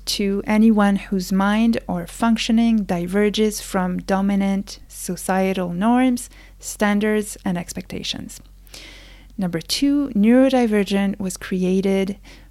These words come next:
by Kesian Asasumasu, a biracial multiply neurodivergent activist,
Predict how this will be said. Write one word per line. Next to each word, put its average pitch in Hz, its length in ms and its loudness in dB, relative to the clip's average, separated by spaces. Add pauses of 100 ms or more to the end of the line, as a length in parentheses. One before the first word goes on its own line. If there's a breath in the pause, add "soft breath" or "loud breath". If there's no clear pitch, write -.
(140)
by 180 540 0 (340 soft breath)
Kesian 196 880 -2 (160)
Asasumasu, 196 1120 -2 (240)
a 190 100 0
biracial 196 960 0
multiply 208 680 -2
neurodivergent 190 960 -2
activist, 180 640 -10